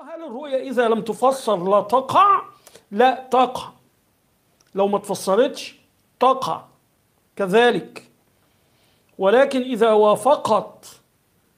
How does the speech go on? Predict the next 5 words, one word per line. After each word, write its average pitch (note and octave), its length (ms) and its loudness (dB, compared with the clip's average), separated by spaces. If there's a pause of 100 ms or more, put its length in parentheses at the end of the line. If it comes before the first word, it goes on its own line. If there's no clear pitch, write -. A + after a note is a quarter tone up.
(420)
ال-، F3+ 960 0 (920)
إذا B3+ 340 2
وافقت A3 800 2
القدر D4+ 760 2 (240)
فتقع، A3 580 -2